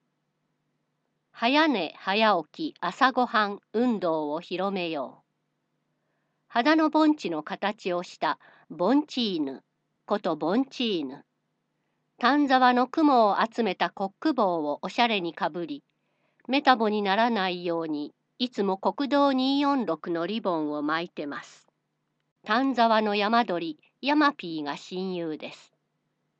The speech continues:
二枚の小さい写真があり、それぞれに、着ぐるみボンチーヌ出動中。元気にご飯の歌、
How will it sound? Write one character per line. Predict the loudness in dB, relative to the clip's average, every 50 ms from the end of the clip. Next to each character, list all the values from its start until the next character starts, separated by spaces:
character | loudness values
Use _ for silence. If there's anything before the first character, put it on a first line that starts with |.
| _ _ _ _ _ _ _ _ _ _ _ _ _ _ _ _ _ _ _
二 | -4 0 2 4 4
枚 | 4 4 2 0
の | 0 -2 -6
小 | -6 -4 -2 0 0 0
さ | 0 0 0 2
い | 0 0
写 | -2 -4 -6
真 | -4 -4 -2 -2 -2 -2 -2
が | -2 -2 -4 -4
あ | -4
り、 | -8 -10 -14 -18 _ _ _ _ _ _ _ _ _ _ _ _
そ | -4 -2
れ | 2 2 2
ぞ | 2 0 -2
れ | -2 -2 -2
に、 | -2 -4 -6 -6 -10 _ _ _ _ _ _ _ _ _ _ _ _ _ _ _ _ -10
着 | -6 -4 -2
ぐ | 0 2 4
る | 4 4
み | 6 4 4
ボ | 4 4 2 2
ン | 2 0
チ | -2 -4 -4 -2
ー | -2 0 -2
ヌ | -2 -4 -6 -8 -10
出 | -14 -8 -4 -4 -2 0
動 | 0 0 0 -2
中。 | -4 -6 -8 -8 -8 -6 -8 -8 -12 _ _ _ _ _ _ _ _ _ _ _ _ _ _ _ _ _ _ _ _ _ _ _ _ _
元 | -10 -4 -2 -2 0 -2 -4
気 | -6 -6 -6
に | -4 -4 -4
ご | -2 0 0
飯 | 2 2 2 2 2 0 -4
の | -4 -4 -6
歌、 | -8 -10 -12 -12 -12 -12 -12